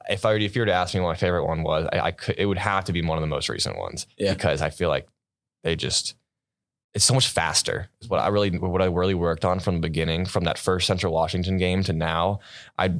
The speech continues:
Speaker 1: make my cuts a lot faster, um, less transitions too. I try to make the transitions more natural in camera movement than,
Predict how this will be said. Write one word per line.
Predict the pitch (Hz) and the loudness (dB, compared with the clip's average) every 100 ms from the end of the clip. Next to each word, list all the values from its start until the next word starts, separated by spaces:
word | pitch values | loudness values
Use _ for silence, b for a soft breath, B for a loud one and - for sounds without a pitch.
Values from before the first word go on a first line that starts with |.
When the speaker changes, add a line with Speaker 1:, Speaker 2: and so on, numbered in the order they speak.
| - | -2
Speaker 1:
make | 95 | 0
my | 82 | 0
cuts | - - - | 0 0 2
a | 69 | 0
lot | 69 69 - | 0 0 0
faster, | - 69 67 - 78 78 78 - | 0 0 0 0 0 0 0 0
um, | 76 73 60 - - | 0 -2 -4 -10 -10
less | 92 92 92 | -2 0 0
transitions | - 95 82 87 - 82 - | 0 0 2 0 2 0 0
too. | - 87 85 | 0 2 2
I | |
try | 85 101 | 2 2
to | |
make | 90 87 | 2 0
the | 82 | -2
transitions | 92 87 85 85 85 82 | -2 0 0 0 -2 -2
more | 85 | -2
natural | 80 82 82 - 92 | 0 0 0 0 0
in | 87 | 0
camera | 85 85 90 | 0 0 0
movement | 90 95 92 90 | 2 2 0 0
than, | 82 82 82 80 | 0 0 0 -2